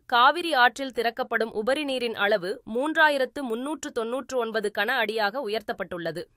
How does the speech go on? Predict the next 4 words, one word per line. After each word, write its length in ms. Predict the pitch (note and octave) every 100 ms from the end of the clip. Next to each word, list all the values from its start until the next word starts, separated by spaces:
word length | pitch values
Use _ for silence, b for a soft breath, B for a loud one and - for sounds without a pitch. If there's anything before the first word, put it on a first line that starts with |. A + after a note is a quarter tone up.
| _ _ _ _ -
கர்நாடக 540 | C4 C4+ F4 E4 D#4+
மாநிலத்தின் 600 | C#4 A#3 B3+ B3 A#3+ B3
பல்வேறு 460 | A#3 G#3+ A#3 C#4+ C#4+
பகுதிகளிலும் 680 | A3 G3+ A3+ G3+ F#3 F3+